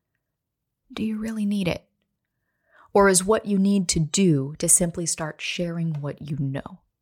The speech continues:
and helping others from where you are? All right, my friend, that's all for today. I want you to marinate on this when you walk away from this episode. Because unlike other business podcasts, my goal on this show is not to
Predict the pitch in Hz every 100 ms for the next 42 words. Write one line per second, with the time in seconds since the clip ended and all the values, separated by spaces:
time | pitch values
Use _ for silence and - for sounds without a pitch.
0 | _ _ _ _ _ - 143 139 170 -
1 | 180 160 151 143 143 - - _ _ _
2 | _ - - 139 139 139 135 139 - -
3 | - _ _ _ _ _ _ _ _ _
4 | _ _ _ _ - 170 147 - - -
5 | - - 262 - 233 - 180 151 151 -
6 | 202 233 - 233 202 196 196 196 185 160
7 | 143 - 143 143 - - 170 165 160 156
8 | 143 139 139 139 - - - - 127 -
9 | _ _ _ _ _ - - - 254 226
10 | 285 330 320 285 247 190 175 170 - 147
11 | - - - - 208 262 233 185 185 180
12 | 170 156 151 143 - 55 - - 175 202
13 | 262 - 226